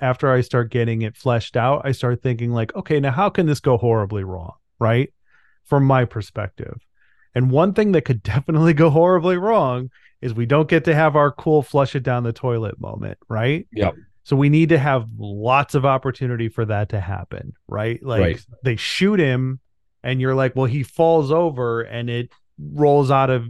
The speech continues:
Speaker 1: you know, and goes into the water," right? Like, it would be, di-, it's not unacceptable and horrible, but it is disappointing if you're like, "I want a part of this to go <laughs> this way," right?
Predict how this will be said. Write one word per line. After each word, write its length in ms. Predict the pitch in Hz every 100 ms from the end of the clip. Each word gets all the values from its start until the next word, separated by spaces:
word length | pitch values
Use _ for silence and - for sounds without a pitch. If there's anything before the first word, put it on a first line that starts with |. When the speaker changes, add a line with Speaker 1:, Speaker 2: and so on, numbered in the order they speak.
| -
Speaker 1:
you 140 | 156
know, 160 | 135 107
and 180 | 113 113 _ - 127
goes 240 | 135 127
into 160 | 123 113
the 80 |
water," 420 | 113 156 143 98 - _ _ _ _ _ _
right? 340 | 120 123 147 127
Like, 300 | 123 117 - - - _ _ -
it 60 | 147
would 160 | 151
be, 140 | 143 135
di-, 180 | 127 170 165
it's 260 | 175 165
not 200 | 190 185 - _
unacceptable 720 | 147 160 131 151 127 131 123 117
and 80 |
horrible, 420 | 107 170 135 117 113
but 160 | 123
it 100 | 151 247
is 140 | 214
disappointing 720 | 190 185 156 - 226 202 135
if 120 | 127 120
you're 160 | 139 135
like, 280 | 135 127 -
"I 180 | 117 127
want 380 | 123 131 147 156
a 80 | 127
part 280 | - 147 147
of 100 | 117
this 280 | 117 117 -
to 120 | 127
go 320 | 110 - 127
<laughs> 140 | 113 131
this 220 | 165 -
way," 340 | 113 117 110 - - - _ _ _ - _ _
right? 360 | 117 123 143